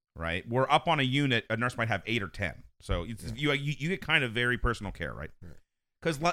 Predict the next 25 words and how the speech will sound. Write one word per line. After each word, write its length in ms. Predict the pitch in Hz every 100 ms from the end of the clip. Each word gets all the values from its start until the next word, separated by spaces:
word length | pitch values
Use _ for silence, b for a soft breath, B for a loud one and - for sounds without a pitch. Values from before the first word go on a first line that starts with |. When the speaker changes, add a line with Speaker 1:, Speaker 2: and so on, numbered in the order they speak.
| - -
Speaker 1:
'cause 120 | 151
like 100 | 180
you 60 |
said, 160 | 156 131
ninety-nine 300 | 127 160 170
percent 200 | 139 151
of 60 | 120
the 80 | 110
patients 400 | 127 135 131 113
in 80 |
an 80 | 98
I 100 | 104
C 140 | - 110
U 100 | 95
are, 100 | 90
are, 160 | 95 - -
are 160 | 107 98 -
actively 460 | 120 123 127 107
dying. 420 | 80 82 78 67 - _ _ -
Speaker 2:
Correct. 400 | 95 80 - - - _ _ _ _
Speaker 1:
However, 260 | - 165 151
I'm 140 | 175 165
not. 260 | 170 85
I'm 80 | 127
just 180 | 139